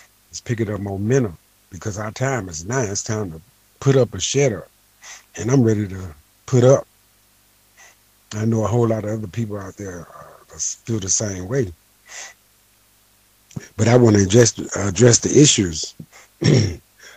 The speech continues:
Uh, one of my friends, she was talking to me the other day, and I noticed a pattern. You know, I look at patterns. A lot of people say the same thing because they was raised by the same doctrine. And, uh,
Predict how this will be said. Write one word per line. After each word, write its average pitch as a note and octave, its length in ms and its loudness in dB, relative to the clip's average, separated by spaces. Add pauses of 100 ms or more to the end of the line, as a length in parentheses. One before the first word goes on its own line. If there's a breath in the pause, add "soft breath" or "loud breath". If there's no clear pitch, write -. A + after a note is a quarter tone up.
(120)
Uh, F2+ 440 -6
one F#2 260 2
of A2+ 60 10
my G2+ 100 6
friends, A2 560 6
she A#2+ 80 -2
was G#2 160 -2
talking A#2+ 280 -2
to A2+ 140 0
me F#2+ 140 0
the F2 80 -4
other D2+ 160 -10
day, A#2 320 6
and F#2 100 -2
I F#2+ 120 -2
noticed A#2 440 6
a E2 220 -8 (180)
pattern. G#2 460 4
You A#2+ 80 4
know, A2 120 4
I A#2 60 2
look B2 220 4
at F2+ 100 -8
patterns. A2+ 640 -6 (920)
A - 40 -4
lot A2+ 120 4
of F#2 60 2
people C3 240 6
say A#2+ 220 6
the G2 100 0
same A#2+ 380 2
thing D3 260 6
because G#2 280 -2
they A2 120 0
was G2+ 140 -2
raised G#2 340 -2
by F#2+ 80 -10
the F2+ 120 -16
same F#2 340 -6
doctrine. A#2 420 -6 (1400)
And, F#2 380 -6
uh, D2+ 200 -12